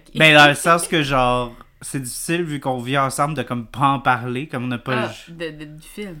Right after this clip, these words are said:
Speaker 2: Ouais, du film,
Speaker 1: Ouais,
Speaker 2: en, en
Speaker 1: ouais.
Speaker 2: effet. Fait que, on va mettre, euh, on va mettre l'accent sur, euh, le fait, bon, que c'est à Saint-Valentin, c'est ton film préféré, c'est le
Speaker 1: Mhm.
Speaker 2: fun.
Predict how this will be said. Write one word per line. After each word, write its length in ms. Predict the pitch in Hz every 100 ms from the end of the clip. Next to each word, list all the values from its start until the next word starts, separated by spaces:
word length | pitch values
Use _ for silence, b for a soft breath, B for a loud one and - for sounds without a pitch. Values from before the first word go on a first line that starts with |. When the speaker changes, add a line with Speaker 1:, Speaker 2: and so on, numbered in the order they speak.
| -
Speaker 2:
Ouais, 180 | 131 131
du 60 | 113
film, 320 | - 139 120 107 -
Speaker 1:
Ouais, 80 | 160
Speaker 2:
en, 200 | 123 120
en 40 | 123
Speaker 1:
ouais. 80 | 120
Speaker 2:
effet. 240 | 131 117 -
Fait 180 | 143
que, 220 | 139 143 143
on 80 |
va 140 | 139 160
mettre, 340 | 202 311 -
euh, 400 | 170 135 123 123 120
on 100 | 127
va 140 | 135
mettre 180 | 147 180
l'accent 480 | 143 120 - 156 160
sur, 220 | - 151
euh, 320 | 143 131 120
le 140 | 113 113
fait, 240 | - 131
bon, 260 | 120 143 143
que 260 | - 104 101 B B B B -
c'est 100 | 110
à 40 |
Saint-Valentin, 540 | - 110 107 104 113 127
c'est 80 | -
ton 120 | 113
film 140 | 110
préféré, 420 | 101 110 107 104
c'est 140 | 151 185
le 60 |
Speaker 1:
Mhm. 60 | 175
Speaker 2:
fun. 180 | 151